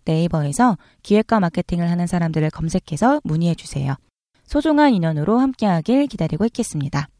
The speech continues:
이번 코너는 기마사 카페 왼쪽 카테고리에 있는 온에어 수다방에 올라온 여러분의 다양한 생각 주파수를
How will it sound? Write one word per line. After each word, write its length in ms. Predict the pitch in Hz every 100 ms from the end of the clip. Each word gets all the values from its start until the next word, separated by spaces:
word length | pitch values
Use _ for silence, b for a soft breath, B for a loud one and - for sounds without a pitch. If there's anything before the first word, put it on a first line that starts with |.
| _ _ _ _ _ _ _ _
이번 280 | 190 254 277
코너는 420 | 285 262 247 247
기마사 440 | - 185 208 208
카페 320 | - 202 - 170
왼쪽 340 | 147 160 220
카테고리에 560 | 247 - 226 214 196 151
있는 340 | 151 247 269
온에어 380 | 156 147 226 254
수다방에 400 | - 208 190 190
올라온 380 | 156 143 143 147
여러분의 500 | 135 175 175 165 156
다양한 480 | - 151 165 165 160
생각 400 | 202 196 190 -
주파수를 640 | - - 156 156 220 294